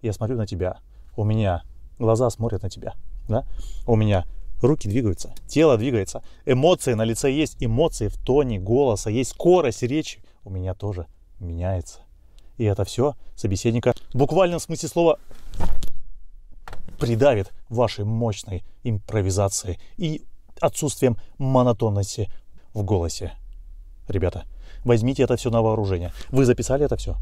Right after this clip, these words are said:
Я знаю, что Михаил точно записал. А Марина, а ты записала? Я хочу, чтобы записали все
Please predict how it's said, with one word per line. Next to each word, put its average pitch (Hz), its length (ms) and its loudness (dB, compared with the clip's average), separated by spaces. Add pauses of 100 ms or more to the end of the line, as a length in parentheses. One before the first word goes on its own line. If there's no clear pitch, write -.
(160)
Я 113 100 2
знаю, 101 200 2
что - 120 -2
Михаил 104 320 0
точно 110 280 0
записал. 117 380 2 (260)
А 113 120 0
Марина, 98 500 -2 (300)
а 98 140 -10
ты 98 100 -4
записала? 98 500 -2 (640)
Я 120 100 4
хочу, 120 220 0
чтобы 123 180 -2
записали 127 380 2
все 95 380 -2